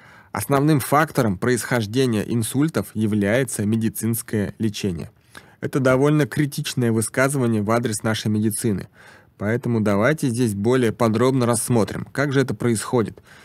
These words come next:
и приведём несколько фактов, которые вы сами сможете проверить. Любой медик знает, что проблема инсультов — это прежде всего проблема с сосудами и питанием головного мозга.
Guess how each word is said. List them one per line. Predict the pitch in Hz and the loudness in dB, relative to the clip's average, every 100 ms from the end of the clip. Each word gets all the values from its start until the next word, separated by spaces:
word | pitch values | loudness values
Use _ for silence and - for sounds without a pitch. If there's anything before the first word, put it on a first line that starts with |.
| - - | -20 -10
и | |
приведём | - 131 120 104 131 135 | -4 0 0 2 0 2
несколько | 123 - 110 98 | 0 -2 -4 -4
фактов, | - 120 139 151 - _ - - - | -2 -2 0 -2 -4 _ -20 -20 -18
которые | - 110 127 117 | -10 -2 0 2
вы | 110 | 0
сами | - 113 143 | 0 0 2
сможете | 120 110 117 117 107 | 0 0 0 -2 -2
проверить. | - 110 82 57 - _ _ _ _ _ _ _ _ _ _ _ | 2 2 0 -4 -14 _ _ _ _ _ _ _ _ _ _ _
Любой | 101 92 110 180 | -6 2 2 4
медик | 143 120 113 - _ - - _ | 2 0 -4 -12 _ -20 -20 _
знает, | 110 123 143 117 110 _ | -6 -2 2 0 -2 _
что | - - | -14 -12
проблема | 101 98 98 110 156 190 | -6 -4 -2 0 2 2
инсультов — | 160 135 127 123 - | 0 0 -2 -2 -6
это | - 98 | -8 -8
прежде | - 107 127 147 | -4 -2 -2 -4
всего | - 135 113 147 | -2 0 2 0
проблема | 160 123 117 104 117 123 | 0 -2 0 2 2 0
с | - | -2
сосудами | - 107 - 139 131 113 | -2 -2 -2 0 0 0
и | 101 | -2
питанием | 107 101 117 123 117 104 | -4 0 2 4 4 2
головного | 110 104 104 113 110 | 2 2 2 2 2
мозга. | 107 104 92 - | 2 0 -2 -10